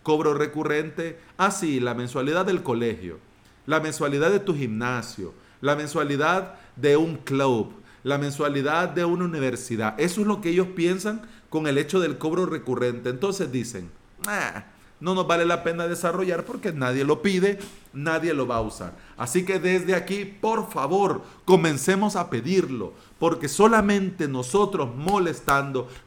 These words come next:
pidiéndolo, "Mire, yo quiero hacer cobros recurrentes desde mi sitio web,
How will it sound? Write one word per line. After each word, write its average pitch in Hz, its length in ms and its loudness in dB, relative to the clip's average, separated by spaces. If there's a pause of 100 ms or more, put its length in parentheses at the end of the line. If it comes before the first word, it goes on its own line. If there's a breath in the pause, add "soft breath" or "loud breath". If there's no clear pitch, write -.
(100)
pidiéndolo, 175 600 4
"Mire, 180 300 4
yo 156 120 0
quiero 180 200 2
hacer 185 340 0
cobros 185 300 4
recurrentes 170 580 -2
desde 147 260 -2
mi 170 120 -6
sitio 175 420 -2
web, 123 320 -2